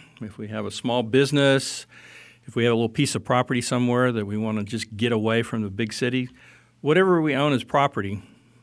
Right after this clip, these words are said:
that's when we have to pay our property taxes. And so January thirty-first is a reminder of the fact that no matter what we hear from the politicians in the state of Texas about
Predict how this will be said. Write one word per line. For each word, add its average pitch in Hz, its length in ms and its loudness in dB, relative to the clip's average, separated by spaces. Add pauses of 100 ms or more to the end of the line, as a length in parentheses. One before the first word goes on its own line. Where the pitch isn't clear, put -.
(100)
that's 117 200 -8
when 127 60 -4
we 120 60 -2
have 117 100 -4
to 113 80 -12
pay 120 140 -6
our 107 100 -4
property 113 380 -6
taxes. 95 440 -12 (640)
And 147 100 -2
so 165 140 6
January 160 640 2
thirty-first 151 640 2
is 120 100 0
a 123 40 0
reminder 120 640 4 (800)
of 131 100 -2
the 127 80 -2
fact 123 340 -2
that 120 220 -2 (560)
no 170 180 2
matter 160 480 4 (600)
what 151 320 0
we 170 160 4
hear 139 400 4
from 117 200 0
the 107 80 2
politicians 113 760 2
in 107 80 -2
the 104 60 -2
state 117 220 0
of 107 80 -2
Texas 120 420 -2
about 107 280 0